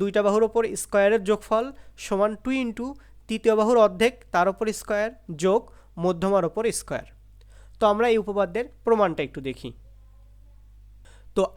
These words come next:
আমাদের এই উপপাদ্য প্রমাণ করার জন্য যে কাজ করতে হবে, আমাদের এই শীর্ষবিন্দু থেকে, অর্থাৎ যেখান থেকে আপনি মধ্যমাটা ড্র করেছেন, এই শীর্ষবিন্দু থেকে এই তৃতীয় যে বাহুটা থাকলো, এই বাহুর উপর একটা লম্ব অঙ্কন করতে হবে। তো আমাদের এই চিত্রে এবিসি ত্রিভুজে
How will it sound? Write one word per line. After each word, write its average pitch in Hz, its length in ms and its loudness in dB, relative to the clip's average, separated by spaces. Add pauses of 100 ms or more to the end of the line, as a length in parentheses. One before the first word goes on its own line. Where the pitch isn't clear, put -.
আমাদের 269 340 2
এই 269 140 -2
উপপাদ্য 220 280 0 (120)
প্রমাণ 208 220 2 (100)
করার 214 240 4
জন্য 160 120 -2 (100)
যে 170 160 -2
কাজ 165 100 0 (100)
করতে 165 280 -2
হবে, 160 180 0 (380)
আমাদের 190 280 0
এই 208 140 0
শীর্ষবিন্দু 240 600 -2
থেকে, 151 200 -4
অর্থাৎ 185 240 -4
যেখান 180 240 -2
থেকে 226 160 0
আপনি 220 100 -4 (100)
মধ্যমাটা 190 420 -2
ড্র 180 140 0
করেছেন, 170 400 0 (420)
এই 180 140 0
শীর্ষবিন্দু 247 560 -4
থেকে 185 180 -4 (360)
এই 160 60 -2 (160)
তৃতীয় 277 340 0
যে 247 140 6
বাহুটা 190 300 0
থাকলো, 190 240 -4
এই 190 100 -2
বাহুর 180 200 -2
উপর 202 220 -4
একটা 226 140 -6 (100)
লম্ব 185 200 2 (100)
অঙ্কন 160 220 -2
করতে 139 260 -8
হবে। 139 160 -12 (380)
তো 185 80 0
আমাদের 214 360 2
এই 247 120 -8
চিত্রে 180 320 -6 (300)
এবিসি 208 440 0
ত্রিভুজে 180 440 -2